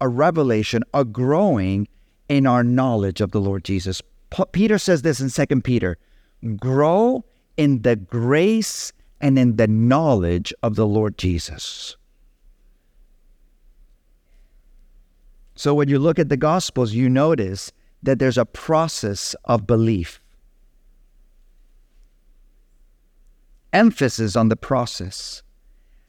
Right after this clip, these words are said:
And that process of belief is a, it's not more faith, it's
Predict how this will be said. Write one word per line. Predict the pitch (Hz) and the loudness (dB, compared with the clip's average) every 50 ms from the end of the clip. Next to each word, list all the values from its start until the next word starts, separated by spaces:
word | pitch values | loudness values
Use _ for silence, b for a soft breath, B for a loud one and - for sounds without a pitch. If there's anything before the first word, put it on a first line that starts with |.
| _ _ _ _ _ - | _ _ _ _ _ -4
And | 175 175 170 165 147 | 0 0 2 4 4
that | 170 180 190 - - | 4 4 2 0 -4
process | - - - 214 240 269 254 - - 147 135 127 117 - - - | -10 -4 0 2 2 2 2 0 0 -2 0 0 -2 -4 -6 -2
of | - 147 127 - | -2 -2 0 0
belief | 151 139 143 156 185 165 139 131 127 - - - | 0 0 2 2 2 2 2 2 0 -4 -6 -4
is | - 151 131 - - _ - | -2 -2 -2 -4 -8 _ -4
a, | - 147 143 135 131 - _ _ - | 0 0 0 0 -2 -6 _ _ -2
it's | 147 139 - - - | -2 -2 -2 -4 -4
not | 131 135 143 156 165 190 233 262 285 - - _ _ _ _ _ _ _ _ _ _ _ _ - | -2 0 0 2 2 2 2 0 -2 -4 -8 _ _ _ _ _ _ _ _ _ _ _ _ -4
more | 135 156 180 196 196 180 147 | -2 0 2 2 2 2 2
faith, | 131 - - - _ - - 254 254 254 170 110 104 117 147 165 - _ _ _ _ _ _ _ _ _ _ _ _ _ _ _ - - _ _ _ _ _ _ _ _ - - - _ - - _ _ _ - _ _ _ _ _ _ _ _ _ _ _ _ _ - - _ _ _ _ _ _ - | 0 -2 -12 -20 _ 0 2 2 4 4 2 0 0 -2 -4 -6 -8 _ _ _ _ _ _ _ _ _ _ _ _ _ _ _ -20 -20 _ _ _ _ _ _ _ _ -20 -20 -20 _ -20 -20 _ _ _ -20 _ _ _ _ _ _ _ _ _ _ _ _ _ -20 -20 _ _ _ _ _ _ 0
it's | 170 180 175 - - - - - | 2 2 2 0 -4 -12 -12 -14